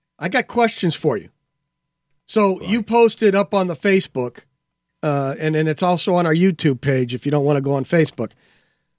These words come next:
Speaker 1: You po-, you, you guys had, you're going, we're, we're doing a whole series on how to build in Florida in the hurricane, with the hurricane code.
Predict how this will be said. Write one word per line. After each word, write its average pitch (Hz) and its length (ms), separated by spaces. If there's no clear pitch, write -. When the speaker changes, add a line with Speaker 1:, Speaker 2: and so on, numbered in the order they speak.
Speaker 1:
You 190 140
po-, 262 220
you, 196 300
you 190 120
guys 214 240
had, 196 180
you're 185 140
going, 208 280
we're, 190 180
we're 180 380
doing 190 320
a 170 60
whole 196 160
series 180 420
on 156 180
how 170 200
to 175 80
build 165 320
in 151 100
Florida 151 440
in 127 100
the 139 100
hurricane, 147 560
with 156 140
the 147 100
hurricane 135 400
code. - 340